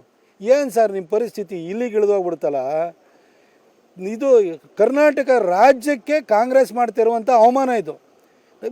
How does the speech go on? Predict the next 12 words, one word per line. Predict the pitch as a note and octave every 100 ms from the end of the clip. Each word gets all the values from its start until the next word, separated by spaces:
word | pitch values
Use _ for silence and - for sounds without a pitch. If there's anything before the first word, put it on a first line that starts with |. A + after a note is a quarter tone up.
| G#3 - G#3
ಅವ್ರು | A3+ A#3
ಯಾ-, | A3+ - E3 -
ಕಾಂಗ್ರೆಸ್ನವರೇ | A#3+ C#4+ D4+ D4+ C#4 B3+
ಆಗಿರಲಿ, | A3+ F#3+ D3 B2+ F#3
ಅವ್ರು | A#3+ B3
ನಮ್ಮ | D#4+ E4
ಮುಖ್ಯಮಂತ್ರಿ, | D4 C4 A3+ F#3 D#3+ C#3+ - _ _ _ _ _
ನೂರ | C4+ D4
ಮೂವತ್ತೆಂಟು | D4 C#4+ C4 C#4 B3+ -
ಸೀಟ್ | D#4+ D#4+ C#4+
ಇರುವಂಥವ್ರು, | C4 G#3+ F3 E3 C3+ - _ _ _ _ _ D3+ G3
ಅವರು | D4 D#4 D#4